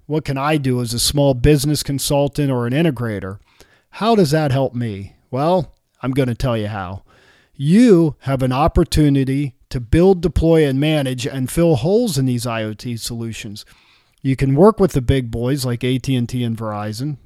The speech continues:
or what you can do is you can come up with your own solutions,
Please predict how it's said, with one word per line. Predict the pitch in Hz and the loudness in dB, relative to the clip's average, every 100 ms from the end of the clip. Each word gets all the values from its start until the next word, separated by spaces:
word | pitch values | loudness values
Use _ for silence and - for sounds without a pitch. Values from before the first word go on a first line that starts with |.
| _ _ - | _ _ 2
or | 175 214 | 8 10
what | 185 147 | 10 6
you | 139 | 2
can | 135 | 0
do | 123 117 120 135 - _ _ - | 0 0 0 -2 -4 _ _ -4
is | 135 135 123 - | 0 2 0 -2
you | 127 131 | -2 0
can | 139 131 | 2 0
come | 117 139 147 | 2 2 2
up | 147 | 2
with | 143 | -2
your | 123 120 151 | -2 -4 -2
own | 202 240 202 | 0 2 2
solutions, | - 120 110 104 - 95 101 | 0 -6 -8 -10 -14 -14 -14